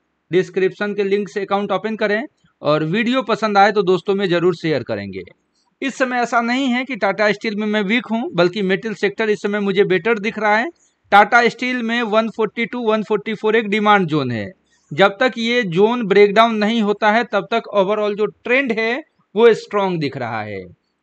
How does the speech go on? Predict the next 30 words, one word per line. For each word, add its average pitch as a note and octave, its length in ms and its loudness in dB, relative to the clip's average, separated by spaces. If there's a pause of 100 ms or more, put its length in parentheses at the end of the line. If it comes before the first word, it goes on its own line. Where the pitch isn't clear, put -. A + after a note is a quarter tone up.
इस D4 200 0
समय F#3 380 -2 (320)
यहाँ G3 340 2
देखेंगे A#3 480 2
तो A#3+ 440 0
जो G3 180 4
वॉल्यूम A3 420 2
है A#3+ 120 0
वो A#3 140 0
तो A#3 160 -2
कॉमन A3+ 420 -2
है, A#3 240 -4 (120)
लेकिन G3+ 280 -2
साथ G#3 340 2
में A#3 160 -6
दो A#3+ 120 0
बड़ी G#3 260 0
खबर E3+ 280 -2
दिखी C3 320 -6
है। F#2+ 220 -8 (420)
पहली G#3+ 280 2
खबर A#3 320 -2
यूके G#3+ 380 -4
के B3 120 -2
तरफ A#3 280 -2
से A#3 160 -2
है, A#3 280 -4
जहाँ G3+ 340 2 (120)
ईएएफ़ A#3+ 840 0
के, A#3 220 4